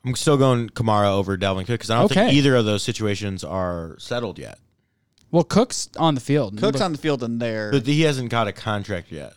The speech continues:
Speaker 2: So
Speaker 3: Yeah.
Speaker 2: Derrick Henry or Alvin Kamara?
Speaker 1: I, for me, I'm still going Kamara.
Speaker 2: What about you, Ryan?
Speaker 3: Uh, and in a P P R format?
Speaker 2: Half P P R.
Speaker 3: Half P P R, I'd still probably go Kamara, but real, real close.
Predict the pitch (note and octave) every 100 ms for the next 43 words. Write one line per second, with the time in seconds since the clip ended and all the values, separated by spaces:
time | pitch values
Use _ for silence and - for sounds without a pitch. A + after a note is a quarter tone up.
0 | _ - E3+ - F3+ F#3 E3+ - E3+ D#3
1 | C3 G2+ - _ C3+ B2+ A#2 A#2+ A#2+ -
2 | - _ _ _ _ A#2 - - C#3+ C3
3 | A#2+ D3 D3+ A#2 - A#2+ A2+ G#2+ G#2 F#2+
4 | G2+ C2 - - _ _ _ _ - D3+
5 | C#3+ C3 A#2+ A2+ G2 A2 _ _ _ _
6 | - F#2+ F#2 F#2 - G#2+ A2 G#2 - G#2+
7 | - B2 B2+ D3 F#3 F#3 G3 - _ _
8 | _ _ _ _ - D#3 C#3 C#3 B2 A#2
9 | D#2 - _ - C3 C3 D3 C#3+ B2+ B2
10 | A2+ - A2 G2+ G2+ G2+ G2 - G2 F#2+
11 | F#2+ F#2 E2+ C#2 _ _ _ _ F2 A2
12 | G#2 A#2 A#2+ B2 A#2+ A2+ G#2+ G2+ G#2 -
13 | - C#2 G#1+ -